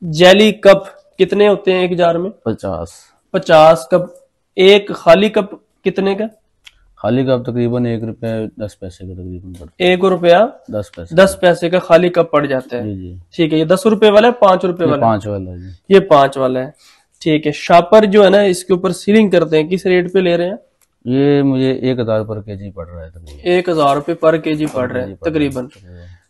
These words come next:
Speaker 1: ठीक है, बाकी प्लस माइनस हो सकता है।
Speaker 2: हाँ जी, हाँ जी।
Speaker 1: ठीक है, इसके अंदर जो जेली है,
Speaker 2: हम्म।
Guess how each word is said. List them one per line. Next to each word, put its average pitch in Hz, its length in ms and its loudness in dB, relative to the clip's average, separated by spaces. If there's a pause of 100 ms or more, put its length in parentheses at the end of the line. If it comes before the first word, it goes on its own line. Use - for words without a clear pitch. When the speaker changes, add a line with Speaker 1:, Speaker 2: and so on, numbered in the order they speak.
(160)
Speaker 1:
ठीक 147 240 -2
है, 156 60 -2
बाकी 165 300 2
प्लस 170 340 -2
माइनस 147 280 -4
हो 135 100 -8
सकता 127 280 -16
है। 123 80 -6
Speaker 2:
हाँ 104 80 -8
जी, 98 80 -12
हाँ 92 120 -14
जी। 87 180 -20 (240)
Speaker 1:
ठीक 147 240 -2
है, 131 180 -6 (340)
इसके - 260 -2
अंदर 208 200 2
जो 196 100 4
जेली 170 460 4
है, 139 220 -2 (100)
Speaker 2:
हम्म। 101 340 -12